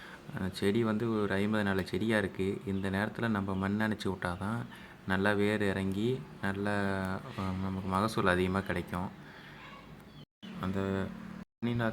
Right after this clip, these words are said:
காய்பிடிப்பு அதிகமா இருக்கும். இப்போ நான் உங்களுக்கு காட்டுறேன், வந்து பாருங்க.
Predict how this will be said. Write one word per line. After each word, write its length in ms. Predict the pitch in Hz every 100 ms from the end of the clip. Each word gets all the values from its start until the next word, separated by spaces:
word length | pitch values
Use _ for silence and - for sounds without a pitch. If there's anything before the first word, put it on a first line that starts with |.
| -
காய்பிடிப்பு 480 | 107 104 98 92 101
அதிகமா 360 | 92 92 92 90
இருக்கும். 360 | 87 - 90 101 - - - - -
இப்போ 140 | 101 104
நான் 120 | 101 98
உங்களுக்கு 300 | 95 95 101
காட்டுறேன், 340 | 113 - 101
வந்து 140 | 95 95
பாருங்க. 320 | 95 92 92